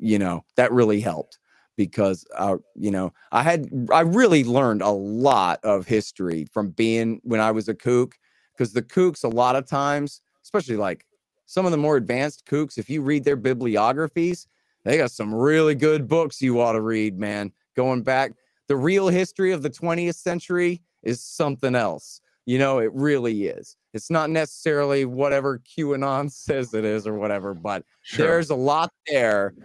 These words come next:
Speaker 1: There's a lot of revisionism that's, that really tells a different story than the way we learn it in school,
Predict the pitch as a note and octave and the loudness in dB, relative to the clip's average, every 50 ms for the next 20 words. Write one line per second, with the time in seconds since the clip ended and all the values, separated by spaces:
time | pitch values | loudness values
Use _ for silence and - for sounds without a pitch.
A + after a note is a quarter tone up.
0 | - - - D#3 D3 D#3 D3+ D#3 E3 E3 E3+ E3+ E3 E3 E3 C#3+ C3+ D3+ D3 C3 | -8 -4 -4 -2 -2 0 0 0 0 0 0 0 0 -2 -2 -2 -2 -2 -2 -2
1 | C3+ C3+ B2+ A2+ A2 A2 A#2 A2+ A2 G#2 F#2 A2+ G#2+ G#2+ G2+ - - - _ _ | -2 -2 -2 -2 -2 -2 -4 -6 -6 -4 -4 -2 -2 -4 -6 -10 -18 -20 _ _
2 | _ - A#2 A2+ G2+ - - C3+ C3+ D#3+ D#3+ C#3+ C3+ C3+ B2+ - - C#3+ C3 A#2+ | _ -4 -4 -2 -2 -4 -6 -4 -2 0 0 2 0 -2 -4 -2 -2 -2 -2 -2
3 | A2+ A#2+ A2 G2 B2 A2+ - - A2+ G2+ - - - A#2+ A2+ A2 G#2 G2+ F#2+ G#2 | -2 -6 -4 -4 -4 -4 -4 -8 -10 -10 -12 -8 -4 -2 0 0 0 -2 -4 -4
4 | G2+ G2+ G2+ G2 G2+ G#2 G2+ F#2+ G2 G2+ G2 F#2+ G2+ G2+ G2 F#2+ F#2 F2+ F2 F2+ | -6 -6 -6 -4 -2 -2 -2 -2 -4 -6 -6 -6 -6 -6 -6 -6 -8 -8 -8 -10
5 | F2 - - _ F2+ D2 C#2+ D2 C#2+ - | -10 -14 -12 _ -10 -10 -8 -10 -12 -12